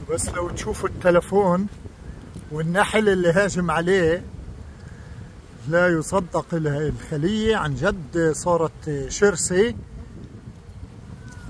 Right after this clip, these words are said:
ما شاء الله. طلع، طلع هون،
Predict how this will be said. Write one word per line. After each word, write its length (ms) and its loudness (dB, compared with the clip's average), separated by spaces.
ما 680 2
شاء 460 -8
الله. 300 -4
طلع، 200 -8
طلع 160 -6
هون، 440 0